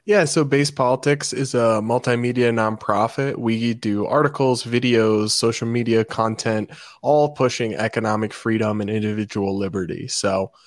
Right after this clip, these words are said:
uh, we don't really use the word libertarian, but kind of that, that bent. Um, and then me, for me personally, Damage Control is the new show I launched under Base Politics,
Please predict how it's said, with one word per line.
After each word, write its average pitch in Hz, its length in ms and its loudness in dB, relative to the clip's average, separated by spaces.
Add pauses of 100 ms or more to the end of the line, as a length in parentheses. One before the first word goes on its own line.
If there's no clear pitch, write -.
(320)
uh, 107 240 0
we 139 80 2
don't 143 140 4
really 113 220 0
use 127 260 0
the 131 80 0
word 131 180 2
libertarian, 123 800 0
but 113 160 -6
kind 110 260 -4
of 107 120 -8
that, 107 380 -2
that 113 480 -8
bent. 101 460 -10 (540)
Um, 127 580 -2 (160)
and 147 180 0
then 139 420 2
me, 139 100 -2
for 143 180 0
me 127 140 2
personally, 120 600 2
Damage 139 520 2
Control 110 640 2
is 117 120 -2
the 107 120 -2
new 120 180 2
show 107 300 2
I 104 80 2
launched 107 440 0
under 104 200 0
Base 101 240 -2
Politics, 147 680 -2